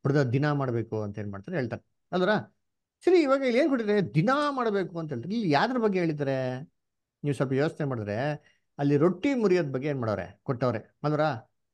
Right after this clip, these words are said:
ಎಲ್ಲಪ್ಪ ರೊಟ್ಟಿ ಮುರಿದ್ರು ಅಂತಂದ್ರೆ ಏನ್ರಿ? ಆ, ಪ್ರತಿದಿನ ಆಲಯದಲ್ಲಿ ಏನ್ರಿ ಒಂದು ಮನಸ್ಸಿಂದ ಕೂಡಿ ಮನೆ ಮನೇಲಿ ಏನ್ ಮಾಡಿದ್ರಂತೆ? ರೊಟ್ಟಿನ, ಆ, ಮುರಿದ್ರಂತೆ. ಅಲ್ವರ?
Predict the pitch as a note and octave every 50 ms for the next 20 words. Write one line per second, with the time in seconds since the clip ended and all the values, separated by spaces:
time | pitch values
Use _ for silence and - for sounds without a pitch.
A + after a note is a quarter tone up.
0 | _ _ D3+ E3+ G#3+ B3 C#4 C4+ C4 C4 A3+ A3 G#3+ A3 B3 A3 A3 G#3 G3 F#3+
1 | F#3 F#3+ F#3 F3+ F3 D#3+ - - _ _ C3 C3 A#2+ B2 A2+ G#2 G2+ G2+ A2+ C#3+
2 | E3+ F3+ F#3 F#3 F#3 F3+ F3 F3 - _ _ _ _ _ D#3 G3+ G3 E3+ D3 A#2+
3 | G#2 F#2 F2+ G#2+ - _ _ _ - F3 A#3+ C#4+ D4 - - _ E3 F3 E3+ E3
4 | E3+ - G#3 G#3+ A3 A3+ F#3+ D#3 C#3+ B2 A2+ G2+ G2 G2+ B2 E3+ G3+ A3+ A#3+ B3
5 | - _ _ _ _ _ _ _ _ A#2+ C3 D3 E3 F#3 F#3 F#3+ F#3+ F#3 F3 D#3+
6 | C3+ A#2+ G#2 G2+ G#2 A2+ C#3+ F3+ G3+ G#3 G#3 G3+ G3+ G3+ - _ D#3+ F3 F3+ D3
7 | C3 G#2+ F#2+ F#2+ G#2 A2+ C3 E3 F#3+ G3 G#3 F#3+ F3 F3 F3+ F#3+ F3 - F#3+ F3
8 | E3 D#3+ D3+ C#3 - - C#3 C3+ C3+ A#2 A2 G2 G2 G#2+ C#3+ F3 G#3 G#3+ G#3+ -
9 | _ _ _ _ _ _ _ - - G#2+ A2+ B2+ D3+ F#3 A3 B3 C4+ C#4 C#4 C4+
10 | C4+ C4+ C4+ C4+ C4+ C4+ C4+ C4 B3+ B3+ B3+ B3 A3 F#3+ E3+ A#2+ G2+ F#2 - _
11 | _ _ _ _ _ _ _ _ D3 D#3+ E3+ D#3 F3+ D#3+ C3+ A2+ G2 G2 G#2+ -
12 | _ _ _ _ - F#4+ G#4 E4 F3+ D#3 D3 C3 B2+ A2+ A2 F#2+ G2+ - G#2 A2
13 | G#2 - _ - E3+ D#3+ C#3+